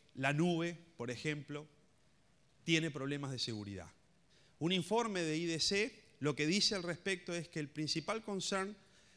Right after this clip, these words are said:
de la mayoría de las empresas al subirse al tema de la nube está en el tema de seguridad. Luego hay otros vinculados a la confiabilidad o al marco regulatorio, si lo permite o no lo permite. La pregunta que cabe es si la nube es insegura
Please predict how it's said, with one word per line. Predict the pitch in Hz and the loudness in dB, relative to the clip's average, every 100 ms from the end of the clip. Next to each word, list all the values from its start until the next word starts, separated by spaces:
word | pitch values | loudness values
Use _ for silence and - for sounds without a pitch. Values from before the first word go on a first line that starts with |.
| _ | _
de | 127 147 151 - | 0 2 2 -2
la | 127 | -6
mayoría | 135 135 139 185 190 156 | -4 -2 0 2 2 2
de | |
las | 143 - | 0 -2
empresas | 139 - 165 160 147 | -4 -2 0 0 -2
al | 127 | -4
subirse | - 139 170 156 | -4 -2 0 0
al | 139 | -2
tema | 131 139 | -4 -6
de | 131 | -6
la | 127 | -4
nube | 147 156 156 - | -2 -2 -4 -8
está | 131 - | -12 -8
en | 147 | -6
el | 143 | -6
tema | 127 139 135 | -6 -4 -4
de | 127 | -4
seguridad. | - 120 117 110 113 - - - - - - | -2 -2 -2 -2 -2 -2 -10 -20 -20 -10 -2
Luego | 240 202 | 2 4
hay | 180 | 4
otros | 180 165 156 | 2 2 0
vinculados | 139 135 135 147 135 - | 0 -2 0 2 0 -2
a | 123 | -2
la | 120 | -4
confiabilidad | 123 120 120 107 104 107 131 135 123 - - - - | -6 -8 -6 -8 -6 -6 -2 -2 -2 -8 -20 -18 -6
o | 113 | -4
al | |
marco | 117 135 139 135 | 0 0 0 -4
regulatorio, | 123 113 101 107 135 131 113 104 | -2 -4 -6 -4 -4 -2 -2 -4
si | - | -6
lo | 107 98 | -8 -6
permite | 107 117 120 110 | -6 -6 -6 -6
o | |
no | 104 | -6
lo | 104 | -6
permite. | 98 90 90 - - - - _ _ - - _ _ - | -8 -10 -12 -16 -20 -20 -20 _ _ -20 -20 _ _ -6
La | 160 | -2
pregunta | 185 220 247 226 | 0 0 0 0
que | 190 | 0
cabe | 220 240 | 0 0
es | 214 | 0
si | - | 0
la | 151 156 | -2 -4
nube | 202 196 175 | -4 -4 -2
es | 185 - - - - _ | 0 0 -2 -10 -20 _
insegura | 160 147 143 139 160 165 170 | -2 0 -2 -2 -2 -2 -2